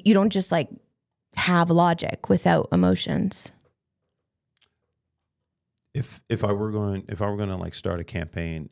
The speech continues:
Speaker 2: it would be m-, of more control over emotions.
Speaker 1: Yeah,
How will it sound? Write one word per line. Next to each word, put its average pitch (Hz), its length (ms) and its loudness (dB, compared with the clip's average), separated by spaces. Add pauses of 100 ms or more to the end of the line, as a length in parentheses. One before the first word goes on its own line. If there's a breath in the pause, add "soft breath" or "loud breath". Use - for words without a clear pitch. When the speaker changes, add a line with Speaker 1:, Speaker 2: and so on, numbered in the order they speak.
Speaker 2:
it 95 100 -4
would 82 240 -10
be 82 340 -8
m-, 82 140 -10 (140)
of 82 560 -10 (1120)
more 90 240 -4
control 85 560 -6
over 82 240 -8
emotions. 82 760 -8 (180)
Speaker 1:
Yeah, 277 200 2